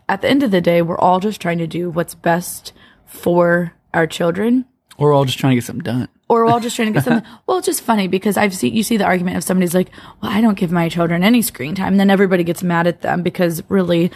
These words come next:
Speaker 1: we're insecure about the fact that we need screens to entertain our kids sometimes. That, I mean,
Speaker 2: Yeah.
Speaker 1: it's just what it is.
Speaker 2: Well,
Speaker 1: Why else would you get angry?
Speaker 2: and there's a balance because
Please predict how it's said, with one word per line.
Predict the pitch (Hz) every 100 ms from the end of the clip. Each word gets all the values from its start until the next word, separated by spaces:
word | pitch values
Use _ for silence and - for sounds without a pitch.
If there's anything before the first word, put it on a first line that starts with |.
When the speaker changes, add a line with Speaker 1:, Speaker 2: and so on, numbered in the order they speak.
| - -
Speaker 1:
we're | 185 180
insecure | 175 170 175 151 175
about | 165 165
the | 151
fact | - 165 -
that | -
we | 180 175
need | 165 165 160
screens | - 160 151 160 -
to | - 170 165
entertain | - 165 - 160
our | 160
kids | - 170
sometimes. | - 185 156 - 202 - - -
That, | 160 - -
I | 202
mean, | 196
Speaker 2:
Yeah. | 196
Speaker 1:
it's | -
just | 240
what | 190
it | 180
is. | 175 160
Speaker 2:
Well, | 151
Speaker 1:
Why | 220
else | 214
would | 185 175
you |
get | 170 -
angry? | 196 202 160 - 185 - 160
Speaker 2:
and | 165 160
there's | 151 131
a | 123
balance | 110 120 123 117 110 101
because | - 117 110 107